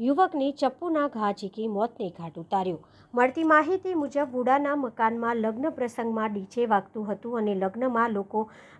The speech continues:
નશો કરી ગમે તેમ ગાળો બોલતા હતા. તે સમયે કોઈએ પોલીસને સો નંબર ઉપર ફોન કરી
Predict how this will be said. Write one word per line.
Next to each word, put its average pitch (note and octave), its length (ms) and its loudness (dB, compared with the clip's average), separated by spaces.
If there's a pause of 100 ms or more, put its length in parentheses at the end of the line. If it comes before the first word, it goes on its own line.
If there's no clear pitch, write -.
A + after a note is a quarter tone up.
નશો B3+ 380 0
કરી B3+ 300 0
ગમે G#3+ 320 -2
તેમ A#3 260 -6
ગાળો F#3+ 300 2
બોલતા F#3 380 -4
હતા. G#3+ 340 -2
તે A3 180 -4
સમયે G3+ 380 -2
કોઈએ G#3 340 -2
પોલીસને A#3+ 560 -4
સો B3+ 280 0
નંબર G#3+ 360 0
ઉપર G#3 260 -2
ફોન G3+ 280 -4
કરી G3 300 -2